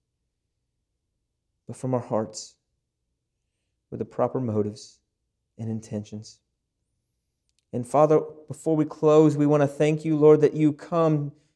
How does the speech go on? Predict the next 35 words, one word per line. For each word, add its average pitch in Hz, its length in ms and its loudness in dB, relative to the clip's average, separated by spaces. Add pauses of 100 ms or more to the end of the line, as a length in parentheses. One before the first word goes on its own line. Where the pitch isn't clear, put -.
to 151 200 2
us 156 460 6
in 156 260 2
our 151 320 2
regeneration 151 920 2
and 147 160 0
you 151 100 -2
changed 165 540 0
our 139 180 6
intentions 135 720 -4 (220)
and 156 100 6
our 160 140 8
inclinations 160 640 4
of 147 100 4
our 147 100 8
soul 156 540 6
to, 156 260 0 (200)
for 170 100 4
the 165 80 10
first 165 320 8
time, 156 320 2
Lord, 156 420 8 (540)
give 160 120 8
us 170 140 4
a 165 60 0
desire 160 340 8
to 160 80 0
do 165 300 6
the 180 100 8
things 156 320 2
that 143 100 4
are 135 60 4
pleasing 143 440 -2
to 139 120 -8
you 127 420 -4